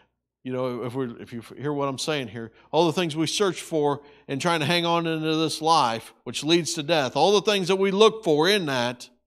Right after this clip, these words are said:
we find by laying our lives down before the Lord and just making the decision to live for Him and to share in His death. Um, as we, we die to our flesh, we get to walk away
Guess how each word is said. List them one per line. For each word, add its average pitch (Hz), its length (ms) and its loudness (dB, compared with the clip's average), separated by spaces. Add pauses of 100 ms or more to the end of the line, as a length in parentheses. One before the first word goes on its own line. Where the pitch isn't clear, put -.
(420)
we 143 160 -4
find 127 540 0 (760)
by 120 120 -4
laying 131 300 -4
our 127 100 -6
lives 117 340 -4
down 110 220 -10
before 104 260 -10
the 98 80 -10
Lord 104 240 -8
and 98 100 -14
just 101 300 -12 (1160)
making 127 320 -6
the 113 80 -6
decision 113 440 -6
to 104 80 -12
live 113 220 -8
for 101 140 -14
Him 113 240 -10 (1200)
and 117 100 -14
to 101 80 -10
share 117 260 -4
in 110 60 -8
His 101 160 -12
death. 101 420 -10 (1200)
Um, 95 440 -12 (380)
as 95 120 -14
we, 120 340 -6
we 117 120 -10
die 127 280 0
to 135 80 0
our 120 120 -2
flesh, 139 380 -2
we 123 80 -12
get 131 140 -8
to 120 80 -12
walk 135 280 -4
away 123 500 -2